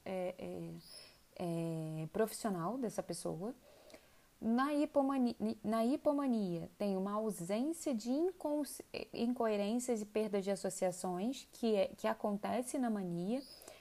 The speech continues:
O, é, ela tá tão acelerada, todo o psiquismo dela tá tão acelerado, tanto agi-, tem uma agitação psicomotora, tem uma agitação psíquica, né, de pensamento, de fala,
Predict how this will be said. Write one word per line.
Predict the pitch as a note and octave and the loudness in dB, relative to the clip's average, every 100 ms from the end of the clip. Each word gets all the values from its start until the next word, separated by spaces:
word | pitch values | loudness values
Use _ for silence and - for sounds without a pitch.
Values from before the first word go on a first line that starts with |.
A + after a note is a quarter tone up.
| - | -10
O, | - G3+ - - - | -4 -2 -2 -8 -4
é, | A3 - | -2 0
ela | A3 G#3+ | 0 0
tá | A3 A3+ - - | -2 -6 -10 -2
tão | C#4+ D4 | 0 0
acelerada, | A#3+ G#3 F#3+ G3 G#3+ F#3+ F#3+ - | 0 0 0 0 -2 -4 -6 0
todo | - C#4+ D4 | 4 6 4
o | |
psiquismo | C#4 - - C4+ - C#4 D#4 C4 G#3 G3+ | 0 -2 -2 -2 0 2 4 4 2 2
dela | F#3 F#3+ F3+ | 0 0 -2
tá | F3+ F3+ - | -4 -8 -4
tão | - C4 | 0 2
acelerado, | B3 G3+ F3+ F#3 G3+ F#3 F3+ - | 2 0 0 0 0 -2 -4 -2
tanto | A3+ C4 B3 G#3+ - - - - - - | 0 0 -2 -4 -6 -18 -20 -20 -20 -4
agi-, | F#3+ F3+ | -2 -2
tem | - G3+ | -2 0
uma | G3+ | 2
agitação | F#3+ F#3 F#3 F3 C4 | 0 -2 -4 -2 -2
psicomotora, | D#4 - D4+ D4+ C#4+ C#4 A#3+ A#3 A3 | -2 -4 -2 0 0 0 0 0 -2
tem | - G3+ | -4 -2
uma | G3 | 0
agitação | G3 F3+ - F#3 - A#3+ | -2 -4 -6 -6 -2 -2
psíquica, | B3 - - D4 - - A3+ - - | -2 -2 2 0 0 -2 -2 -2 -6
né, | G3+ A#3 | -2 0
de | A3+ G3+ | 0 0
pensamento, | A3+ A3 G#3 G3 G#3+ A#3 | -2 -2 -2 0 0 0
de | G#3 G3 | 0 -2
fala, | - G3 G3 G#3 | -4 -2 0 0